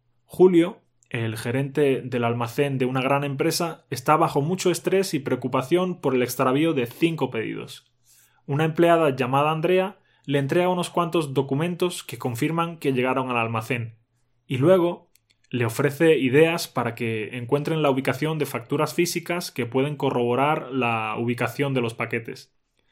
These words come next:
Caminan hasta el área de administración, donde una señora elegante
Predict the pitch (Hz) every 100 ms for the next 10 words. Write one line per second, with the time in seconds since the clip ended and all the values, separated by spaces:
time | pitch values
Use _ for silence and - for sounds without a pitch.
0 | _ _ _ - 135 156 185 180 180 165
1 | 160 175 180 175 170 170 160 160 202 196
2 | 190 135 131 123 120 127 147 151 151 156
3 | 151 147 180 180 180 -